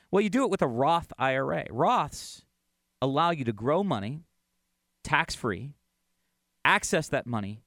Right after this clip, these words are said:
tax-free under Roth rules. There's rules as to how you take it out and when you can take it out and the timing and all that kind of stuff. But generally speaking, you can access that money tax-free. So tax-free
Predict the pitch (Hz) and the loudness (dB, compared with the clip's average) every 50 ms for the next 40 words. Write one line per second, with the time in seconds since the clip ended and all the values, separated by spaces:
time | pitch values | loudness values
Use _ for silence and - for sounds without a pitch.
0 | _ _ - - - 107 95 - - - - 98 98 107 120 110 104 101 95 95 | _ _ -10 -4 -2 -2 -2 -4 -8 -8 -8 -6 -6 -4 -4 -2 -2 -2 -2 -4
1 | 92 101 101 98 101 120 127 107 104 104 - 107 104 110 113 123 120 113 104 110 | -4 -6 -6 -6 -6 -6 -8 -8 -10 -8 -6 -2 0 0 0 0 -2 -4 -6 -6
2 | - - 117 113 110 107 104 107 110 113 - 123 120 139 123 101 104 113 - 127 | -6 -6 -6 -6 -4 -4 -2 -2 -2 -2 -4 -4 -4 -2 -4 -4 -4 -6 -6 -8
3 | 117 110 107 110 104 107 110 117 110 120 110 117 104 95 95 98 104 87 107 - | -10 -10 -10 -6 -4 -4 -2 -2 -4 -6 -6 -6 -6 -6 -4 -6 -6 -6 -8 -6
4 | - 110 98 95 95 95 95 98 113 131 139 - 104 - - 98 101 - - - | -6 -4 -4 -4 -6 -6 -6 -4 -4 -4 -6 -8 -10 -8 -8 -8 -8 -8 -14 -20
5 | - - - - - 165 147 117 - 156 180 208 233 240 240 226 - - 139 - | -20 -20 -10 -2 0 0 0 0 2 2 2 2 2 0 -2 -2 -2 -2 -4 -4
6 | - 123 123 120 - 127 120 127 135 - - 127 - - - 82 117 113 107 104 | -2 -4 -6 -4 -4 -2 -2 -2 -2 -2 -4 -6 -4 -4 -6 -6 -6 -8 -6 -6
7 | - 107 98 - - - 147 110 - - 131 117 - - - 226 214 - - - | -4 -6 -6 -6 -4 -4 -4 -4 0 0 0 0 0 0 0 2 2 0 -2 -6
8 | - - - 185 190 196 | -8 -2 -2 0 0 0